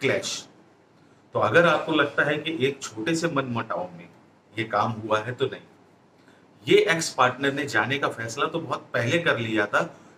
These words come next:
जिस दिन उसने आपको छोड़ा उस दिन आपने उसका फाइनल कॉल सुना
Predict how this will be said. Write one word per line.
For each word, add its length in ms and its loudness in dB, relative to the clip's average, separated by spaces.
जिस 300 2
दिन 120 6
उसने 260 2
आपको 340 2
छोड़ा 320 -2
उस 220 -2
दिन 200 0
आपने 300 2
उसका 280 -4
फाइनल 800 0
कॉल 380 4
सुना 380 0